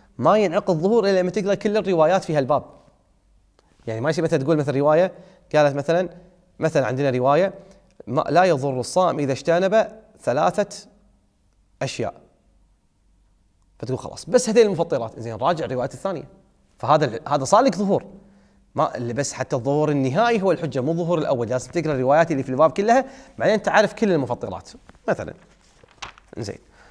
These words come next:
وقد اختلفت الأجوبة عن هذا التساؤل ونحن نذكر بعضها. الآراء في مسألة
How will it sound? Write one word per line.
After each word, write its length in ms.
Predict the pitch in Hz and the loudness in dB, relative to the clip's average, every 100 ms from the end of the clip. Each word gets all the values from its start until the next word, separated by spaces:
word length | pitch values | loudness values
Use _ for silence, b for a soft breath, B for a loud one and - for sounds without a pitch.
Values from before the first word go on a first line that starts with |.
| b b | b b
وقد 240 | 233 233 | 6 6
اختلفت 420 | 226 302 285 202 | 6 4 4 4
الأجوبة 400 | 151 127 185 160 | 0 2 2 4
عن 100 | 117 | 4
هذا 160 | 147 151 | 4 2
التساؤل 320 | 123 - 165 | 0 0 2
ونحن 340 | 143 143 139 135 | 2 0 0 -2
نذكر 300 | 160 214 190 | -2 -2 0
بعضها. 360 | 120 90 - - _ _ _ _ - | -2 -4 -14 -18 _ _ _ _ 0
الآراء 400 | 170 165 180 202 | 4 6 6 4
في 120 | - | 2
مسألة 300 | 135 127 170 | 0 0 0